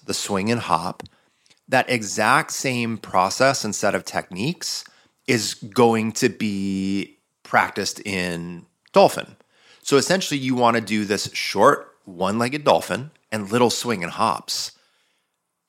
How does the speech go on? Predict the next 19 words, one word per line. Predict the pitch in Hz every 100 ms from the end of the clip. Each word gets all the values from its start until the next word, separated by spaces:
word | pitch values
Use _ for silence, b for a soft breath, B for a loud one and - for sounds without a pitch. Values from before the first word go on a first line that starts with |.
| -
If | 160 202 202
you | 220 202
have | 151 160 127
practiced | - 117 123 - 147
them | 139 120
in | 110 95
handstand, | 80 90 92 101 - 131 165 208 - _ _ _ _ _ _ _ _ -
then | 113 135 131 123 - _
practicing | - 143 156 156 165 147
them | 127
in | 120
forearm | 107 - 107 117
balance | 127 123 131 107
is | 92
probably | - 123 156
gonna | 147 123
be | 98 107 107
even | 107 101 101 -
easier. | - 85 82 90 107 156